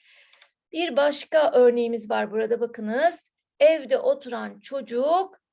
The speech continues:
hastadır. Şimdi bakınız, evde oturan çocuk hastadır. Burada evde oturan çocuk vermiş ama ben bunu hastadır şeklinde, e, tamamladım.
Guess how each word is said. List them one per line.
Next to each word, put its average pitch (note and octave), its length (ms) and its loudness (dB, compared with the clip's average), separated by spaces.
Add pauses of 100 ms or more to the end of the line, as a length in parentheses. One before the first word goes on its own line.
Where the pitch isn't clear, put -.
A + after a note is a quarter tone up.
hastadır. B3 1300 0 (280)
Şimdi - 200 -20
bakınız, - 480 -20 (140)
evde C4 260 0
oturan A#3 420 0
çocuk A3+ 380 -12
hastadır. B3 640 -4
Burada C4 400 0 (300)
evde C#4 240 0
oturan C#4 340 -4
çocuk B3+ 340 -10
vermiş A3+ 280 -4
ama C4 180 -6
ben B3 220 -4
bunu B3 260 -8
hastadır A#3+ 460 -4
şeklinde, F#3 680 -8 (380)
e, G3 680 -2 (440)
tamamladım. G3+ 760 -2